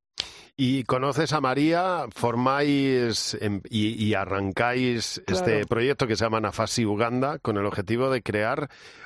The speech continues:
Speaker 1: un orfanato para, para niños. Mm, ¿qué
Speaker 2: Claro.
Speaker 1: necesitáis para empezar con este proyecto?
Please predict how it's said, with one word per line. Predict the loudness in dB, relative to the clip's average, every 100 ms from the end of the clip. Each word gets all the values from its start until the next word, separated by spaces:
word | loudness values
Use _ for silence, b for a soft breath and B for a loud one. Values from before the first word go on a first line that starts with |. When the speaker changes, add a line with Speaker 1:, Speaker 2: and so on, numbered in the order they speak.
| B
Speaker 1:
un | -2 2
orfanato | 2 0 -2 0 0 0 0
para, | -2 -2 -2 -4 -2
para | -2 0
niños. | 0 2 2 0 -6 B B B B _ _ _ _
Mm, | -2 -2 0 0 0 -2
¿qué | 2
Speaker 2:
Claro. | 2 4
Speaker 1:
necesitáis | 2 2 2 2 2 2
para | 0
empezar | 0 0 2 0 0
con | 0 0
este | 0 -2
proyecto? | 0 -2 -2 -6 -8 -10